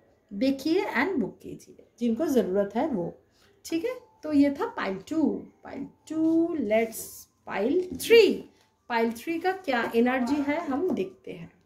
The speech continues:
ओके, फाइन। पाइल थ्री, पाइल थ्री, पाइल थ्री is राधा,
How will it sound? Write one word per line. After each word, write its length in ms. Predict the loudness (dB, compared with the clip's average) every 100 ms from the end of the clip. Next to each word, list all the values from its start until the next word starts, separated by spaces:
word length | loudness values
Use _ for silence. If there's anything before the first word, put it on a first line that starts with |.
| _ -14
ओके, 240 | -14 -14
फाइन। 320 | -12 -8 -8 -10 -20 _ _ _ _ _ _ _ -20 _ -20 -20 -20 _ _ _ -10
पाइल 180 | -8 -10
थ्री, 640 | -12 0 4 6 4 0 -4
पाइल 180 | -10 -12
थ्री, 160 | -16 -14 -12 -8
पाइल 200 | -8 -8
थ्री 240 | -2 -2 0
is 140 | 0
राधा, 380 | 0 0 -2 -8